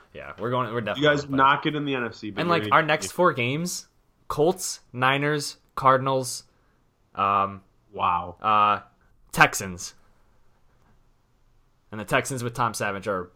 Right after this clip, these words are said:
Speaker 1: terrible team.
Speaker 2: Texans with Tom Savage is <laughs> pretty bad. Pretty bad. Without J J Watt and Marcellus, too, it's clowny back there.
Speaker 1: Yep.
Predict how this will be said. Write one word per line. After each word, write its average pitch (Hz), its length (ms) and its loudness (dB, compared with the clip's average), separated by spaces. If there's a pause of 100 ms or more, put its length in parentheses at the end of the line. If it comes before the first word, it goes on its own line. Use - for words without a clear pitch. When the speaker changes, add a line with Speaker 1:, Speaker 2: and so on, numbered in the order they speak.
(120)
Speaker 1:
terrible 92 380 -8
team. - 160 -20
Speaker 2:
Texans 170 400 0
with 151 160 -2
Tom 143 180 4
Savage 110 340 0
is 101 160 -10 (260)
<laughs> - 240 -20
pretty 185 720 4
bad. 117 360 -2 (560)
Pretty 143 240 0
bad. 101 300 -4
Without 123 480 2
J 131 160 0
J 131 160 2
Watt 127 280 6
and 117 320 -4
Marcellus, 120 560 -2
too, 123 180 0
it's 120 120 -6
clowny 113 480 2
back 98 260 -4
there. 101 320 -4
Speaker 1:
Yep. 104 260 -2